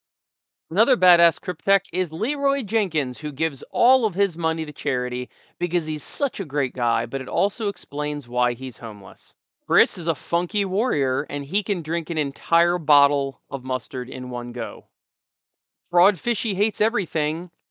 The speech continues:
is a funky warrior, and ironically, they do not hate everything. They like quite a few things. Juicy Jim is yet another funky warrior, and most would say he's more of a squishy than a juicy.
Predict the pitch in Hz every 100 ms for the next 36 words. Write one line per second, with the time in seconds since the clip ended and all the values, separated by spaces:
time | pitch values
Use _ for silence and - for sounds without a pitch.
0 | - 165 156 - 156 151 185 165 185 208
1 | 135 135 156 156 175 185 170 208 262 202
2 | - 180 180 175 208 190 208 196 226 254
3 | - _ _ _ 143 135 120 117 110 104
4 | 101 - _ - 175 175 196 - - -
5 | 202 185 185 214 147 120 127 - _ _
6 | _ _ _ 123 196 - 190 185 226 180
7 | 160 175 175 190 185 185 175 185 165 190
8 | 180 165 139 170 190 349 - - 190 -
9 | 214 190 196 156 175 175 170 156 135 -
10 | - - 220 220 - 170 143 143 139 131
11 | 117 113 131 120 - - -